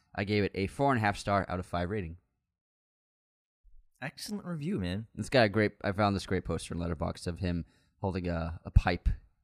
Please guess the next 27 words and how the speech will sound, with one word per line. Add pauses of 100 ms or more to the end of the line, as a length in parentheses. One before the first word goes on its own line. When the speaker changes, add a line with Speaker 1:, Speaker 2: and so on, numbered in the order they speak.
(680)
Speaker 2:
Let
me
see. (1400)
Speaker 1:
with
a
yellow
font. (800)
Speaker 2:
Oh,
Speaker 1:
It's
Speaker 2:
it's
Speaker 1:
from
a,
it's
Speaker 2:
badass.
Speaker 1:
from
a
scene
in
the
film. (300)
Speaker 2:
Badass. (1300)
I'll
have
to
give
it
a,